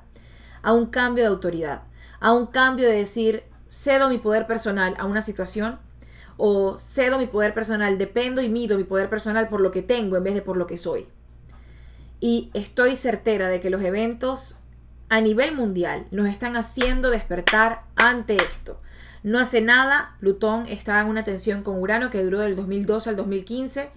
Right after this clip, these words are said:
Esta luna llena se da en tensión con Urano, en conjunción a Plutón. Ya ellos no están en esa tensión, pero están cerca. Ambos están activados. Urano ha estado activado en las últimas dos semanas y hemos tenido tantos eventos que nos hacen despertar ante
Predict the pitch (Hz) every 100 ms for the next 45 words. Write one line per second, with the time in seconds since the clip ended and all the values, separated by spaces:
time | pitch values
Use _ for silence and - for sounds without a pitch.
0 | - - - - 233 240 247 240 226 220
1 | 220 220 202 202 214 - - 202 196 185
2 | 277 302 302 240 202 190 185 185 202 -
3 | 196 190 190 180 269 269 214 196 185 175
4 | - 196 233 247 226 - 277 254 233 226
5 | 220 254 220 190 208 214 233 190 - 185
6 | - - - - 240 254 247 254 214 -
7 | 214 214 - 247 226 175 131 - - -
8 | - - 214 226 233 220 254 254 233 226
9 | 226 214 220 220 220 196 208 240 269 196
10 | 165 120 - - - - 233 262 285 -
11 | 247 240 208 196 - 302 370 392 294 214
12 | 196 180 170 - - - 202 208 233 269
13 | 247 233 214 233 226 214 202 196 185 -